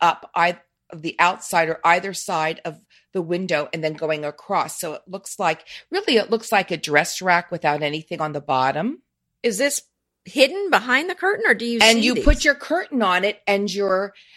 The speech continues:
Speaker 1: the, the ends are hidden. The, um, end poles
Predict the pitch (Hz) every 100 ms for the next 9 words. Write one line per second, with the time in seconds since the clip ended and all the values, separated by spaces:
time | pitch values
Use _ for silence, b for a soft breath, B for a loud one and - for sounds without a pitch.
0 | b 180 214 202 - 180 202 - 220 269
1 | 285 - 180 175 - 294 285 190 156 156
2 | 185 - _ b b b b 190 202 196
3 | - 190 170 - 190 233 - 214 190